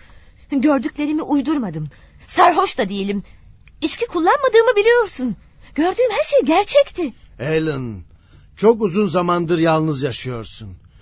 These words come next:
Speaker 2: Bunun sende etkileri olmuştur. Ama bu senin çıldırdığın anlamına gelmez.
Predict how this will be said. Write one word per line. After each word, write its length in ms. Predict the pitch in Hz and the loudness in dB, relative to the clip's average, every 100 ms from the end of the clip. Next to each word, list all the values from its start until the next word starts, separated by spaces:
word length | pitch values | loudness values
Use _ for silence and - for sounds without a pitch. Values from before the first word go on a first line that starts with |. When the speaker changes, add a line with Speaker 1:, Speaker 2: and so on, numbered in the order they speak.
| - - | -20 -10
Speaker 2:
Bunun 200 | 151 190 | -4 -2
sende 360 | 180 170 170 190 | -2 -2 -2 -2
etkileri 460 | 160 - 151 156 | -2 -4 -2 2
olmuştur. 720 | 160 147 127 110 - 110 87 - - - - - | 2 2 -2 -8 -12 -16 -16 -20 -20 -20 -12 -4
Ama 280 | 170 190 | 0 0
bu 180 | 170 185 | 2 0
senin 300 | 170 160 175 | -2 -4 -4
çıldırdığın 580 | 170 151 147 160 147 165 | -4 -4 -2 -2 0 0
anlamına 500 | 151 147 143 139 170 | -2 -2 -4 -4 -4
gelmez. 680 | 170 175 175 175 120 - | -4 -4 -4 -6 -8 -12